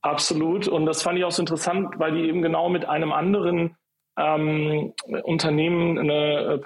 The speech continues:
eine Partnerschaft eingegangen sind, das heißt Sunrun. Und das sind eigentlich die, die so ein bisschen wie Enpal, ja, in den, das, oder das Vorbild von Enpal in den, in den U S A. Und, ähm, sie schalten sich dann sozusagen dazwischen, um den, im Prinzip die, die Schaltung und den Schaltkreis zu managen und alle Geräte,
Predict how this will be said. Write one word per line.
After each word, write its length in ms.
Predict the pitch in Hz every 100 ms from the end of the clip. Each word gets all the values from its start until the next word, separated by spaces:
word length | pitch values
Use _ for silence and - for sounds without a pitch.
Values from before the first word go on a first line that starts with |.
| -
eine 180 | 147 143
Partnerschaft 520 | 156 170 185 156 -
eingegangen 440 | 156 156 151 151
sind, 200 | 143 156
das 120 | 143
heißt 280 | 151 139 -
Sunrun. 640 | - 165 180 147 147 220 - _ _ -
Und 280 | 147 147 151
das 140 | 156
sind 100 | 190
eigentlich 280 | 151 151 -
die, 260 | 160 175
die 280 | 151 156 151
so 160 | - 151
ein 80 | 147
bisschen 200 | 160 160
wie 100 | 147
Enpal, 640 | 135 151 - 117 95 117 -
ja, 180 | 117 165 -
in 100 | 139
den, 160 | 135
das, 160 | 131 -
oder 80 | 135
das 140 | 131
Vorbild 400 | - 156 147 139
von 160 | 147 127
Enpal 480 | 143 151 147 131
in 120 | 135 131
den, 200 | 127 123
in 120 | 131
den 140 | 127
U 140 | 135 131
S 200 | 127 -
A. 300 | 131 196 - - - - -
Und, 500 | - 151 151 151 151
ähm, 640 | - 147 147 147 147 147 - - - 160
sie 400 | 135 156 175 175
schalten 380 | - 160 170 165
sich 140 | 156
dann 120 | 165
sozusagen 360 | 143 151 165 151
dazwischen, 520 | 139 - 180 - 175
um 320 | - 156 151
den, 340 | 151 151 151 -
im 80 | 147
Prinzip 400 | - 156 - 165
die, 260 | 156 147 143
die 120 | 139
Schaltung 400 | - 160 165 170
und 100 | 147
den 120 | 143
Schaltkreis 600 | - 156 156 - 160 143
zu 140 | -
managen 480 | 143 147 160 - 165
und 120 | 151
alle 220 | 139 147 151
Geräte, 520 | 139 147 156 151